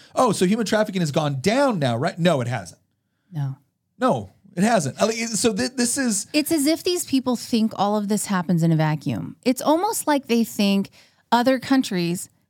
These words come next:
Speaker 2: can't see what we're up to. Like, we're in this isolated little thing and we're like, "Oh, we're gonna start doing this."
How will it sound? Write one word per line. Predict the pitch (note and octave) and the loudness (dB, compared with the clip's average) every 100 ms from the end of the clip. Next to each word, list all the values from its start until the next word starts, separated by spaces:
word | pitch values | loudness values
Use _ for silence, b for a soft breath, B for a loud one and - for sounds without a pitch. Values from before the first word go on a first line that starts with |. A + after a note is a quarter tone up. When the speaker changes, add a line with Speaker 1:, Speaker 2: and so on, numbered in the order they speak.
| _ | _
Speaker 2:
can't | - C#4 D4+ | 0 2 2
see | - - G#3 | -2 2 2
what | G3+ A3+ | 2 2
we're | B3+ B3+ | 0 0
up | C#4+ - | -2 -2
to. | - D3+ E3 _ | -2 -2 -4 _
Like, | - D4 | -2 0
we're | C#4 D#4+ F4 | 2 0 0
in | - D4+ E4+ | 0 2 4
this | E4+ D4+ - | 2 0 -2
isolated | A3 A#3+ - C4 A3+ F#3+ | -4 -2 0 0 2 2
little | G#3+ G3+ | 0 0
thing | - A3+ | 0 2
and | F#3 E3 | 2 0
we're | F#3+ | 0
like, | G3 | 0
"Oh, | C4 C4+ - b b b | 0 0 -2 b b b
we're | B3 | 0
gonna | C4 B3+ | 4 2
start | A#3+ G#3+ | 2 0
doing | G#3 G3 F#3 | 4 4 4
this." | A3+ G3 - | 2 0 -4